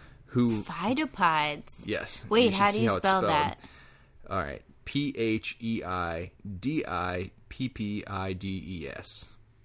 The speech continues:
Speaker 2: F-, okay.
Speaker 1: Are you
Speaker 2: But you know how,
Speaker 1: visualizing it?
Speaker 2: yeah, I am. But you know how in Greek,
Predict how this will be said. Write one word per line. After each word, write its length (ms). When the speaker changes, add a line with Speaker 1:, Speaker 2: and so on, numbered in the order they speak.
Speaker 2:
F-, 80
okay. 500
Speaker 1:
Are 60
you 80
Speaker 2:
But 180
you 160
know 120
how, 80
Speaker 1:
visualizing 320
it? 40
Speaker 2:
yeah, 140
I 80
am. 260
But 100
you 80
know 160
how 260
in 140
Greek, 720